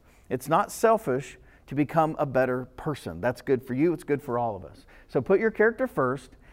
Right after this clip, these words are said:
and make your talk match your walk. And, and so a lot of people say you have to walk the talk. Well, let's reverse that. And you know what? If you simply tell the truth about what your life really is, you'll be amazed at how that elevate, elevates your walk.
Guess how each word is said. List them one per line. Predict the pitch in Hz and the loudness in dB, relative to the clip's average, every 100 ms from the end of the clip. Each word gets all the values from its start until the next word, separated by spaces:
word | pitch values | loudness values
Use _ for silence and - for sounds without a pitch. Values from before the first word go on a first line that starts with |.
| - | -6
and | 151 147 | -2 2
make | 165 160 | 0 0
your | 143 127 | -4 -6
talk | - 269 196 120 - - - - - | -2 4 4 4 -2 -12 -20 -20 -14
match | 120 131 135 131 - | -4 0 0 -2 -4
your | 127 | -2
walk. | 117 104 - - - - _ _ _ _ - - - | -2 -2 -6 -20 -20 -20 _ _ _ _ -20 -20 -8
And, | 110 120 | -2 0
and | 143 127 | 0 2
so | 151 | 4
a | 139 | 6
lot | 165 | 6
of | 165 | 4
people | 170 135 | 0 2
say | 139 | 0
you | 131 | 0
have | 143 | 0
to | 127 | 4
walk | 135 151 | 4 4
the | 139 | 2
talk. | 147 160 - | 2 2 0
Well, | 127 135 | -2 0
let's | 151 - | 0 -2
reverse | 135 156 147 | 0 0 0
that. | 107 104 - - - - | -2 -2 -6 -18 -12 -4
And | 123 | -2
you | 147 | 0
know | 156 | 2
what? | 156 180 | 2 0
If | 131 151 | -4 -6
you | 196 | -6
simply | - 196 190 175 | -6 -6 -4 -2
tell | 170 160 | 0 0
the | 127 | -4
truth | - 175 240 - - _ _ _ _ _ | -4 -4 -4 -10 -20 _ _ _ _ _
about | 120 131 139 | -2 0 2
what | 147 147 | 0 0
your | 139 135 | 0 2
life | 135 139 123 | 2 0 -2
really | 143 147 104 | 0 0 0
is, | 127 156 202 - _ _ _ | 0 0 -4 -12 _ _ _
you'll | - 180 | 0 0
be | 156 151 | 2 0
amazed | 139 151 135 117 | 0 0 -2 -4
at | 107 | -2
how | 127 | 0
that | 120 117 - | 2 0 0
elevate, | 151 135 107 104 - - _ _ | -2 -2 -2 -2 -6 -18 _ _
elevates | 156 170 117 104 92 - - | 0 2 0 -4 -6 -14 -6
your | 113 110 | -4 -2
walk. | 113 101 - | -2 -4 -6